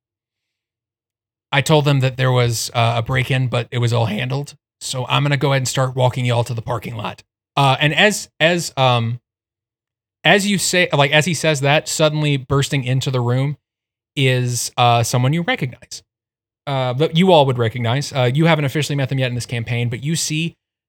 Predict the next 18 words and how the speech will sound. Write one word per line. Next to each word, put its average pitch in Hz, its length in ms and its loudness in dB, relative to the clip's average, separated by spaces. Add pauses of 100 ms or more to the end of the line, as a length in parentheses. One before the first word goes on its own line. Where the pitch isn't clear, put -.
Nurse, 170 640 -4 (180)
uh, 131 440 -2
Millie 165 320 0
Gregory. 131 560 -2 (160)
She 165 420 -4
is, 139 520 -2
uh, 127 160 2
the 123 80 -4
school 170 260 0
nurse, 151 460 -4 (680)
and 135 300 2
she, 180 580 -2 (500)
uh, 127 360 2 (1300)
like, 131 300 -4 (580)
opens 160 380 0
the 151 100 -2
door 131 380 0
and 123 260 -2